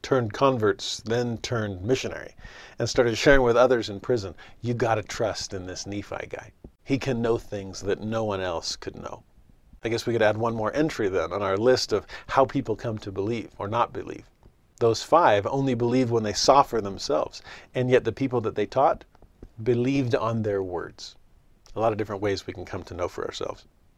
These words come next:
Well, where are the members of the Gadianton's band in all of this? Go back to verse sixteen. You see, if they were worried about popular opinion backing up Nephi before, then it's only gonna get worse now. He's just given them a sign,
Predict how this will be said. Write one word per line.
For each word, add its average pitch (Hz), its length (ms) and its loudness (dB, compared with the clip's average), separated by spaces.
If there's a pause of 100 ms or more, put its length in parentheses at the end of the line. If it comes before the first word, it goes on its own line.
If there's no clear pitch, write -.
(200)
Well, 117 100 2
where 123 220 10
are 131 60 10
the 117 160 6
members 131 380 4
of 123 60 -2
the 120 60 -4
Gadianton's 127 600 6
band 120 360 -2
in 127 80 0
all 123 180 4
of 120 100 0
this? 120 260 0 (360)
Go 131 80 4
back 131 160 12
to 123 80 -2
verse 117 180 2
sixteen. 123 640 -4 (440)
You 113 80 -2
see, 135 120 4
if 127 80 6
they 139 100 10
were 123 120 6
worried 143 320 8
about 123 220 8
popular 127 400 8
opinion 123 480 2
backing 123 340 4
up 113 160 -2
Nephi 120 320 0
before, 135 520 2 (280)
then 131 100 2
it's 123 120 0
only 143 160 4
gonna 123 120 2
get 113 160 2
worse 131 380 4
now. 135 340 -4 (560)
He's 135 160 -2
just 123 220 -2
given 170 200 4
them 135 100 0
a 85 60 -6
sign, - 360 -8